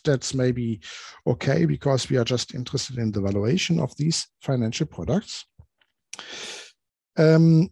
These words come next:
the swaption is also an important financial product because it is related to an option on a bond, on a coupon bond. So let me explain that. So the swaption is related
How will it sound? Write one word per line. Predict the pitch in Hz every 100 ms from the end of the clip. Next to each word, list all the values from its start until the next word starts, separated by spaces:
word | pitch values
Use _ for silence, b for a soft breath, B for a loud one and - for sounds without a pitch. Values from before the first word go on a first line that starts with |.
| _ - -
the |
swaption | 143 - 208 - -
is | 202 -
also | - 240 - 180
an |
important | 165 139 - 190 254 170 160 156 - _ _
financial | - 139 143 175 180 160
product | - 147 160 156
because | - - 151 151
it | 139
is | 131 120 117 -
related | 123 117 131 208 226 160 156 - _
to | - - 160 165 170 -
an | 120 -
option | 147 - - - 131 127 135 _ -
on | 117 113
a |
bond, | 104 123 98 - - - _ _ _ -
on | 107
a |
coupon | - 160 147 110
bond. | 92 95 - - _ _ _ B B B B B -
So | -
let | 135 156
me | 135
explain | 117 - 110 107
that. | 82 - - - _ - B B B B B
So | - 139 127 127
the | 123
swaption | - 170 - - 147
is | 131 - -
related | 117 101 101 117 151 - - 143